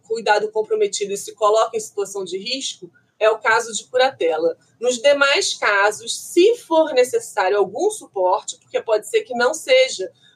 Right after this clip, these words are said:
como a professora Geiciane falou, a regra é a capacidade civil, a capacidade jurídica. Então, essas, essas medidas serão todas exceção.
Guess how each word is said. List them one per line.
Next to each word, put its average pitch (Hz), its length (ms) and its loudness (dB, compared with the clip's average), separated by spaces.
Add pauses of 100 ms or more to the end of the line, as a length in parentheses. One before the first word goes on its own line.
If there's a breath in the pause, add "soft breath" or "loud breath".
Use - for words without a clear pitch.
como 440 160 4
a - 40 -8
professora 466 500 0
Geiciane 320 540 -4
falou, 262 500 2
a 196 80 4
regra 208 400 2
é 254 80 2
a 247 80 -4
capacidade 262 840 -4 (160)
civil, 277 560 -8
a - 60 -2
capacidade 214 500 -2 (140)
jurídica. 214 800 -6 (380 soft breath)
Então, 240 480 2
essas, 247 400 0 (240)
essas 220 380 0
medidas 240 540 -6
serão 240 280 2
todas 254 360 2
exceção. 302 680 0